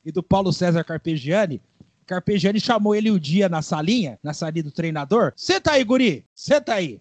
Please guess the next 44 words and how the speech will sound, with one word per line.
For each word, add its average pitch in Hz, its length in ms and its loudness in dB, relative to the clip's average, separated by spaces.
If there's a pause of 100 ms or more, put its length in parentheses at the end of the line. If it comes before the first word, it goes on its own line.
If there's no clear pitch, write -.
(100)
Deixa - 140 0
eu 330 40 6
mostrar 285 320 2
uma 254 80 -4
coisa 226 220 -4
pra 175 100 -16
você." 190 120 -6
Aí 202 140 -8
o, 185 400 -8
ele 180 180 0
pegou 208 380 2
um 202 60 4
D 190 160 0
V 185 160 4
D 170 160 2
e 202 40 -2
colocou, 226 540 4
né? 214 180 0 (200)
Aí 170 80 -12
começou 233 380 -4
a - 20 -6
tocar. 180 580 -4
Aí 190 140 2
o 220 60 6
Advíncula: 180 680 2 (220)
"Ué, 294 120 0
mas 160 220 0
esse 196 180 -4
aí 196 160 0 (140)
s-, 185 360 -10
são 214 160 -2
os 185 100 0
meus 156 240 2
lances?" 240 400 2 (240)
"É 494 160 4
isso 494 200 0
mesmo, 427 200 0
cadê 339 260 2
o 440 80 0
negrão 349 380 -2
do 285 80 -6
D 285 120 -2
V 233 140 -2
D?" 170 260 -4